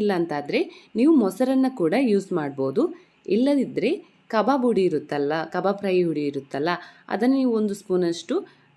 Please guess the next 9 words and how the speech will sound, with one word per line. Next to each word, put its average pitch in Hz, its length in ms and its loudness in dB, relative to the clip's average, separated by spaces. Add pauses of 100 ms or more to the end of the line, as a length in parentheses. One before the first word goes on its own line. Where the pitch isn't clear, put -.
(260)
ನೀರಲ್ಲಿ 196 340 2
ಮಿಕ್ಸ್ 165 280 -2
ಮಾಡಿ 156 280 0
ಅದನ್ನ 190 300 -2
ಕೂಡ 175 200 -2
ಹಾಕಿದ್ರು 143 440 -6
ಕೂಡ 147 220 -2 (360)
ಈ 123 100 -2
ಥರ 175 200 2